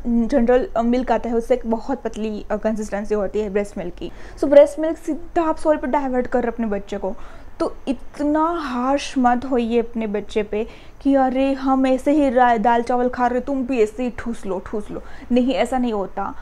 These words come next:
जैसे ही आपने breast milk की consistency होती है ना, earlier stage पे आपको वैसी consistency पे ही आप उसको खिलाना चाहिए, ताकि बच्चे को पता चले, उसके taste bud नहीं होते,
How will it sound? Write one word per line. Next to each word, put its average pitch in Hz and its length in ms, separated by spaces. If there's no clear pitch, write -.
जैसे 240 300
ही 302 100
आपने 277 260
breast 240 400
milk 254 140
की 269 60
consistency 240 580
होती 202 260
है 190 60
ना, 202 200
earlier 269 440
stage 240 320
पे - 140
आपको 269 400
वैसी 254 560
consistency 277 720
पे 269 140
ही 262 140
आप 240 180
उसको 254 240
खिलाना 220 600
चाहिए, - 460
ताकि 240 320
बच्चे 233 420
को 277 120
पता 247 400
चले, 247 240
उसके 240 220
taste 269 340
bud 285 160
नहीं 285 180
होते, 208 420